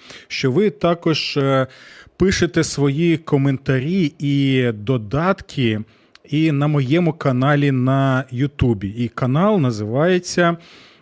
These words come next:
е, Сергій Накул «Сторінками Біблії». Буду вкрай вам вдячним, якщо ви відвідаєте мій YouTube канал, зможете підпи-, підписатися на нього і також там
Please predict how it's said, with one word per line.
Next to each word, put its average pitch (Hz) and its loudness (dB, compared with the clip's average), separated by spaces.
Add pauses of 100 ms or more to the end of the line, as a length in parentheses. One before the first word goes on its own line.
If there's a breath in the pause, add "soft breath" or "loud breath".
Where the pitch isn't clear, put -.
(120)
е, 127 -2
Сергій 139 0
Накул 151 0
«Сторінками 135 0
Біблії». 104 -4 (180)
Буду 147 0
вкрай 139 0
вам 113 -2
вдячним, 120 -2
якщо 127 0
ви 123 -2
відвідаєте 113 -2
мій 117 0
YouTube 120 -2
канал, 127 -2 (500 loud breath)
зможете 131 -2
підпи-, - -4
підписатися 139 -2
на 185 0
нього 196 -2 (360 loud breath)
і 240 -2
також - -2
там 120 -2